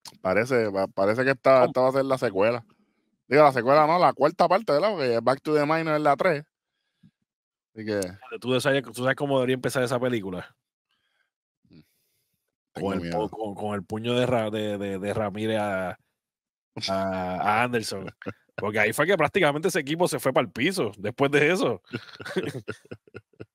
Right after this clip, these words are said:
Speaker 2: O sea, ¿cómo Tyson Ramírez mató a los White Sox de Chicago?
Speaker 1: Eh, DeGrom sale de, de juego.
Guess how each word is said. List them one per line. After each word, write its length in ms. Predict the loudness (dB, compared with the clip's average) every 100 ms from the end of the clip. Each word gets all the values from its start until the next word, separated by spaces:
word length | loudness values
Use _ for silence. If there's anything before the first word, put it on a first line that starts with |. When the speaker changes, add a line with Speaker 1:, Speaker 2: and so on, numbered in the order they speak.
| _
Speaker 2:
O 40 | -4
sea, 540 | -2 0 -2 -4 -6 -10 -16 -20 -2
¿cómo 520 | 2 2 2 0 -2 -8 _
Tyson 540 | 0 2 0 -2 -4 0
Ramírez 680 | 0 0 -2 -2 -2 -4 -12 _ _ _ _ _ _
mató 760 | -8 -4 -4 0 0 0 -4 _ _ _ _ _ _
a 100 | -6
los 120 | -4 -4
White 140 | -4
Sox 180 | -8 -10
de 60 |
Chicago? 520 | -10 -12 -12 -14 -16 _ _ _ _ _ _ _ _ _ _ _ _ _ _ _ _ _ _ _
Speaker 1:
Eh, 240 | 2 2 2
DeGrom 380 | 2 2 2 2
sale 320 | 4 6 6
de, 400 | 4 4 2 -2
de 120 | -4
juego. 400 | -4 -4 -4 -8